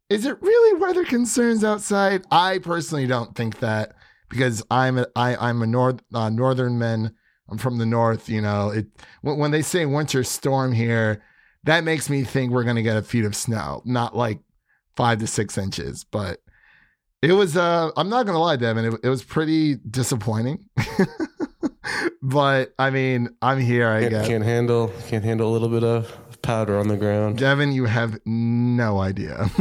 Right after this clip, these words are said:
Speaker 1: <laughs> how insane it can be here.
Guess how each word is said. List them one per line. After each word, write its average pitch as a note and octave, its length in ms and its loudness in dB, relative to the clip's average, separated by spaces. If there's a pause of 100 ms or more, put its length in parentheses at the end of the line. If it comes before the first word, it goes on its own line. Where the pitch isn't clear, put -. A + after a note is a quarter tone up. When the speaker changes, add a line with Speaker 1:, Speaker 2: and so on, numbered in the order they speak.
(760)
Speaker 1:
<laughs> - 60 -20
how B2+ 320 0 (320)
insane E3+ 960 0 (520)
it C#3 120 2
can B2+ 160 -2
be A#2 240 2
here. G2+ 380 2